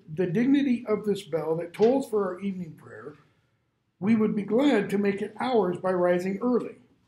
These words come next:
In that application, that it might be ours as well as his, whose indeed it is.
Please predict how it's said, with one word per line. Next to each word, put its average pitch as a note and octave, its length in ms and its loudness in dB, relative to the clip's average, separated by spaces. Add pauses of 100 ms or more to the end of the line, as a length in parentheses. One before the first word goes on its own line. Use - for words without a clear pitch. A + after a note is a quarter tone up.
(220)
In C#4 300 4
that G3 240 -4
application, D3 840 -14 (400)
that G#3 120 4
it A3+ 140 0
might F#3 200 -2
be F3+ 220 -10
ours G3+ 420 4
as G3+ 240 0
well E3+ 320 0
as E3 220 -4
his, G3 500 0
whose G3+ 420 -6
indeed E3 440 -2
it E3 160 -12
is. - 440 -4